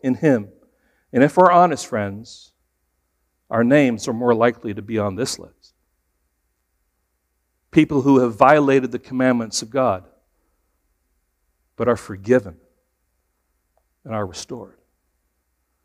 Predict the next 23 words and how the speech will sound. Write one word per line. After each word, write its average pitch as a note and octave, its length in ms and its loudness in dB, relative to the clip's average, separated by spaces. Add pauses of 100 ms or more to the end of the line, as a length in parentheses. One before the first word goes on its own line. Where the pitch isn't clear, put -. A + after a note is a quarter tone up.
(320)
You C3 60 0
know, B2+ 60 6
when B2+ 60 8
I B2 40 4
first D#3 320 2
read D#3+ 160 4
through D3 320 2
the C3 160 -6
book C3+ 180 2
of B2+ 100 0
Ezra, D3+ 300 2
I A#2+ 40 -2
thought C3 200 2
to - 80 -14
myself, A#2+ 480 -2 (480)
"Boy, D3+ 160 4
this C3 220 -2
ends A#2+ 200 0
on G#2 120 -6
a G2 60 -8
downer." G2 520 -8 (2250)
And B2+ 160 -8
yet, - 640 0